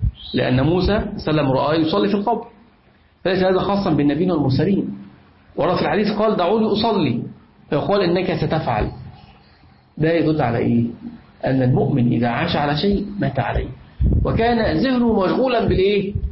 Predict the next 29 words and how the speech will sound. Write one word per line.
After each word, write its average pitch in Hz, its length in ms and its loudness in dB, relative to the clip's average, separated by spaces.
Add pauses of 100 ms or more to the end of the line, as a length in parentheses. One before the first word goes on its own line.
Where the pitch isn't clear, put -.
(440)
الصلاة. 233 440 -2
حتى - 340 -2
هو 208 220 2
شاف 220 240 0
الملكين 143 840 2
والم-، 131 540 0
الم-، 131 200 2
يرى 175 400 0
الملكين 160 600 0 (300)
ورحمة 196 340 2
السؤال، 208 340 0
مع 170 140 0
ذلك 233 520 0
قلبه 185 380 2
معلق 160 520 0 (880)
بالصلاة: 127 440 -2
"دعوني 196 300 0
أصلي". 202 420 0 (760)
يقال: 143 260 2
"إنك 190 320 0 (120)
ستفعل"، 139 440 -2 (560)
وهذا 123 440 0
أيضًا 131 180 0
يدل 165 280 2
على 147 240 0
أنه 151 240 2
بعد 156 180 0
السؤال 185 360 0
يصلي. 160 420 -2